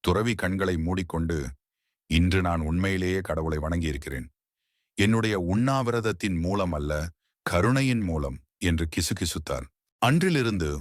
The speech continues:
சிவமுனி தனது சீடர்களுக்கு ஆற்றுவார் ஆற்றல் பசி ஆற்றல் அப்பசியை மாற்றுவார் ஆற்றல் இருப்பின். பசியை கட்டுப்படுத்துவது உன்னதமானது,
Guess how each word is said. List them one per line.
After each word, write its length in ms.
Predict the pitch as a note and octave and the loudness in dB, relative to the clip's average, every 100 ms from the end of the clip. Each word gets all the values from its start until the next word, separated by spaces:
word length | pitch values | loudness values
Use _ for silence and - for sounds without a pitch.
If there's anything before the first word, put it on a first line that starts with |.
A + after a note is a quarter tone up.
| D#2 _ - | -8 _ -6
சிவமுனி 600 | - B2 C#3+ C#3 B2 B2 | 0 2 2 2 2 0
தனது 320 | G#2 F#2+ F2 - | -2 -2 -4 -2
சீடர்களுக்கு 600 | A#2 A#2+ F#2+ F2 D#2+ E2+ F2+ F2+ _ _ - | 0 0 0 -2 -2 -2 -2 -6 _ _ 2
ஆற்றுவார் 640 | A#2 C#3+ C#3 B2 A2 F2+ | 2 2 0 0 0 0
ஆற்றல் 420 | G2+ B2 A#2+ G#2 | -2 -2 -2 -2
பசி 320 | F#2+ F2+ A2+ | -2 -2 0
ஆற்றல் 340 | F#2 E2+ F2 D2+ | 0 0 -2 -4
அப்பசியை 540 | D2 E2+ F2 D#2+ D#2+ D#2 _ _ _ D2+ | -2 -4 -2 -2 -2 -6 _ _ _ 0
மாற்றுவார் 480 | F2 A2 A2+ F2+ D#2 | 0 0 0 0 0
ஆற்றல் 300 | D#2+ E2 D#2+ | -2 -2 -2
இருப்பின். 380 | D2+ D#2+ C#2+ C#2 _ _ - - - | -2 -4 -4 -8 _ _ -20 -16 -2
பசியை 440 | B2 - F#3 F3+ | 0 0 0 0
கட்டுப்படுத்துவது 1000 | C3+ G#2+ C3+ B2 G#2 F2 F#2 F2 F2 E2+ | 0 -2 0 0 -2 0 0 0 0 0
உன்னதமானது, 680 | A2 G2 F#2 F2 D#2 C#2 | 0 0 0 0 -2 -4